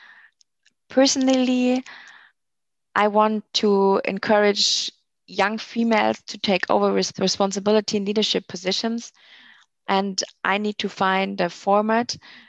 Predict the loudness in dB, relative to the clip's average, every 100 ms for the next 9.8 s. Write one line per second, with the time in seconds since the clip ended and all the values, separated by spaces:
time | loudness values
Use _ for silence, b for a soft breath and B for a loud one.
0 | B _ _ 2 4 4 2 0 0 0
1 | 0 -2 -8 -16 -20 _ _ _ _ _
2 | -20 -10 -6 -4 -4 -4 -4 -2 -2 -2
3 | -8 -10 -6 -6 -4 -2 0 0 0 -2
4 | -2 -4 -6 -4 -2 -2 -4 -6 -4 -2
5 | -2 -4 -10 B B B B B B 0
6 | 0 2 0 0 0 0 2 4 4 0
7 | -2 -2 -2 -2 -4 -2 -4 -2 -2 0
8 | -2 -6 -4 0 2 0 -2 -4 -4 -6
9 | -8 -2 0 0 -2 -4 -4